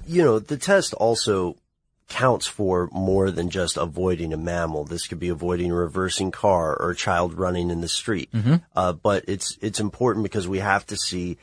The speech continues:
Speaker 1: how the machine reacts in that situation.
Speaker 2: Yeah, exactly. And, you know, you mentioned the other, other things, right?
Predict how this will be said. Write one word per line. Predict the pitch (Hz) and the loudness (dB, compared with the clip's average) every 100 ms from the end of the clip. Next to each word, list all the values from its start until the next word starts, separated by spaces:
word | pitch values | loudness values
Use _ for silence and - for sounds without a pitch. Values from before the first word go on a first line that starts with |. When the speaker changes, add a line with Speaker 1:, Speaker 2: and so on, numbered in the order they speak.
| _ - | _ -6
Speaker 1:
how | - 101 104 101 | 2 4 6 2
the | 92 | 0
machine | 95 - 101 92 92 | -2 -2 0 0 0
reacts | 85 85 92 85 - - - | -2 0 2 2 0 -6 -8
in | - 101 | -4 -2
that | 98 92 | 0 0
situation. | - 95 - 85 82 - 90 65 | -2 -6 -4 -4 -4 -6 -8 -6
Speaker 2:
Yeah, | 95 90 | 0 0
exactly. | 107 104 110 104 69 | 2 4 4 4 -2
And, | 101 | 2
you | 107 | 4
know, | 113 | 6
you | 104 | 6
mentioned | 123 135 123 | 6 6 6
the | 110 | 8
other, | 117 120 110 104 - | 8 10 8 6 4
other | 135 123 104 | 4 6 6
things, | 143 117 92 | 6 4 4
right? | 95 98 107 | 4 4 4